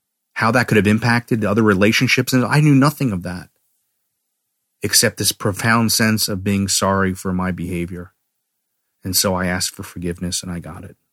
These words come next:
And I cried. There's no place for bullies. There's no place for me bullying myself. There's no place for bullying, for you to bully yourself. And there's no place, and I ask you to look inside and s-,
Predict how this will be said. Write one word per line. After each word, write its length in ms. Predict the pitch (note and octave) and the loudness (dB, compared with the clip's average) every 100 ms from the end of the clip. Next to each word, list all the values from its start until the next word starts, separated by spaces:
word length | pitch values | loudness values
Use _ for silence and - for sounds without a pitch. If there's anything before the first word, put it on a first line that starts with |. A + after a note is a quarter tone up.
| _ _ _ _ _ _ _ _ _ _ _ - | _ _ _ _ _ _ _ _ _ _ _ -8
And 120 | F#2 | -6
I 80 | F#2 | -6
cried. 400 | - C2+ F2+ - _ _ _ _ _ _ _ _ _ _ _ _ _ _ _ _ _ _ _ _ _ _ _ _ _ _ _ | -10 -16 -18 -20 _ _ _ _ _ _ _ _ _ _ _ _ _ _ _ _ _ _ _ _ _ _ _ _ _ _ _
There's 140 | - B2 | -4 -4
no 40 | |
place 320 | - B2+ A#2 | 2 4 4
for 140 | - F#2+ | 0 -4
bullies. 460 | G2 F#2 F2 F2+ | -4 -4 -4 -6
There's 160 | G2 - | -6 -4
no 80 | G#2 | -4
place 280 | - G#2+ - | 0 0 0
for 160 | G2 | 0
me 140 | G2 G2 | 0 0
bullying 420 | G2 G2+ G2+ G2 | 2 2 2 2
myself. 460 | F#2+ - C3+ C3+ | 2 2 4 4
There's 160 | C3+ G2+ | 2 0
no 140 | G2+ | 0
place 260 | F#2+ G#2 G2+ | 2 0 0
for 140 | - | -4
bullying, 500 | F#2 G2+ G2 F#2+ G2 - _ _ _ | -4 -2 0 0 -4 -8 _ _ _
for 100 | - | -2
you 120 | G2+ G#2 | 2 2
to 60 | |
bully 280 | G2+ A2 G2 | 2 2 4
yourself. 760 | F#2+ C3 - B2+ A#2+ A#2+ - - _ _ _ - | 4 4 4 2 2 -2 -10 -20 _ _ _ 0
And 100 | B2 | 4
there's 140 | B2+ | 6
no 140 | C3+ C3+ | 6 4
place, 500 | - A#2+ A2+ - - _ _ _ - | 4 4 4 0 -6 _ _ _ -8
and 80 | G2+ | -2
I 60 | |
ask 300 | G#2+ G#2 - | 0 0 0
you 100 | A2 | 0
to 220 | G2+ G2 G#2 | 2 2 0
look 240 | G#2+ - | -2 -2
inside 440 | G2 - G#2 G2+ | -2 -2 -2 0
and 160 | G2 F#2 | 0 -2
s-, 140 | - | -4